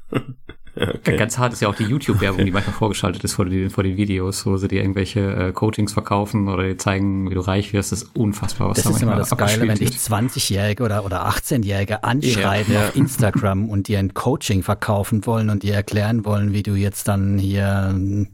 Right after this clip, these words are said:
Speaker 3: Chaka deinen Kanal aufbaust und so, hey, ich
Speaker 1: Ja.
Speaker 3: hab, ey, echt,
Speaker 1: Ja.
Speaker 3: das ist völlig, aber gut, ich meine, anscheinend muss es funktionieren, sonst würden sie es ja nicht machen.
Speaker 1: Ja, das funktioniert mit den, mit den, also, äh, bei allem Respekt, aber etwas ahnungslosen, halt jungen Anfängern, ne?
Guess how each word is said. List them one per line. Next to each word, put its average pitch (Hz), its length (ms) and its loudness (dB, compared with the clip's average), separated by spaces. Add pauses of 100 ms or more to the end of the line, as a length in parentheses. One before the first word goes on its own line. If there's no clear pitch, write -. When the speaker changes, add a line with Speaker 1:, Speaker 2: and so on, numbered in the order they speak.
Speaker 3:
Chaka 101 360 0
deinen 95 220 0
Kanal 98 380 2
aufbaust 98 500 -2
und 98 100 -4
so, 98 120 -4
hey, 92 240 -4 (120)
ich - 140 -8
Speaker 1:
Ja. 101 180 2
Speaker 3:
hab, - 200 -4
ey, 87 160 -2 (100)
echt, - 240 -10 (400)
Speaker 1:
Ja. 95 60 4
Speaker 3:
das 85 260 -2
ist - 400 -8
völlig, - 640 -4
aber 80 200 -2
gut, - 220 -4
ich - 120 -8
meine, 85 160 -2
anscheinend 90 400 -2
muss 101 100 -2
es - 80 -10
funktionieren, 123 540 -2
sonst 87 240 -6
würden 87 140 0
sie 95 100 -4
es - 80 -6
ja 87 80 -2
nicht 87 160 -2
machen. - 260 -4 (300)
Speaker 1:
Ja, 117 180 2
das 135 140 -6
funktioniert 151 360 0
mit 143 140 0
den, 127 180 0
mit 123 120 0
den, 123 420 0
also, 117 320 0
äh, 107 40 -2 (520)
bei 127 100 0
allem 104 160 0
Respekt, 127 360 -2
aber 113 140 2
etwas 113 200 -2
ahnungslosen, 120 760 0
halt 117 220 -2
jungen 127 240 0
Anfängern, 98 640 -2
ne? 117 240 0